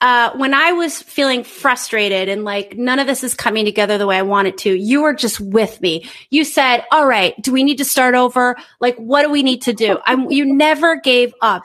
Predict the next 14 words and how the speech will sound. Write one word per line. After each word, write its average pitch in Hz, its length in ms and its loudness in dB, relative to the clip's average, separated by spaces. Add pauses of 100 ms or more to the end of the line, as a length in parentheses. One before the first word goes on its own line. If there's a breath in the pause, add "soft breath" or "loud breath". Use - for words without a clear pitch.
(100)
And 240 160 -4
you 285 100 -2
had 269 160 -2
this 262 240 -10
amazing 269 720 0
attitude 220 720 -2
of, 214 120 0 (240 soft breath)
"We're 254 240 2
always 285 460 2
gonna 247 220 -2
get 220 200 -2
to 233 120 -12
yes. 214 360 -2
We're 226 100 -4